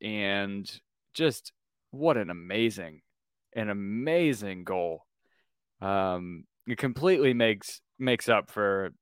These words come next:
the shitting the bed, as it were, uh, to the reporters.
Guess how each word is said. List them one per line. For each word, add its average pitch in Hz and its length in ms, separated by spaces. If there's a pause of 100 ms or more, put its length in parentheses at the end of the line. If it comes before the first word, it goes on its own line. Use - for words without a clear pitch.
(100)
the 95 500
shitting 104 400
the 95 80
bed, 92 260
as 90 180
it 80 80
were, 92 440 (280)
uh, 90 320
to 104 120
the 98 80
reporters. 95 680